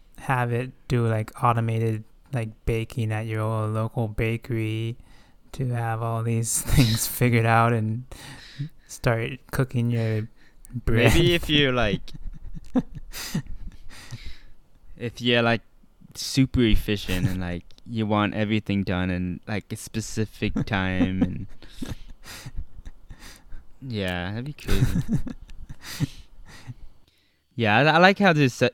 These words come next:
Speaker 2: two hundred fifty-six levels of priority. It gives you so many, like, layers of priority you can use and work with. I wonder if there's, like, any, I,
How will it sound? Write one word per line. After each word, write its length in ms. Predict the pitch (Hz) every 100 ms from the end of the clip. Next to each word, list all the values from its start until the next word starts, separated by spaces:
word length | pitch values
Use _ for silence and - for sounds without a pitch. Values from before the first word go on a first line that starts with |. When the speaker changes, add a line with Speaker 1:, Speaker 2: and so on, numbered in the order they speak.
| -
Speaker 2:
two 160 | 139
hundred 340 | 135 135 127 110
fifty-six 600 | 120 113 120 - 113 110
levels 340 | 104 104 117
of 100 | 107
priority. 680 | - 95 95 101 110 120 131 - - - - -
It 60 | 127
gives 220 | 131 147
you 160 | 175 160
so 280 | - 120 120
many, 340 | 131 123 110
like, 360 | 98 90 87 -
layers 540 | - 98 101 101 95 92
of 480 | 90 90 87 92 -
priority 440 | - 104 107 107 95
you 140 | 90
can 200 | - 92
use 560 | 92 98 104 92 92 98
and 120 | 92
work 240 | 95 101
with. 280 | 87 90 90 - - - - - - - - - - - - - -
I 60 |
wonder 220 | 113 151
if 160 | 170 165
there's, 380 | 147 123 107 -
like, 240 | 104 95 - - -
any, 640 | 127 123 117 110 104 95
I, 140 | 110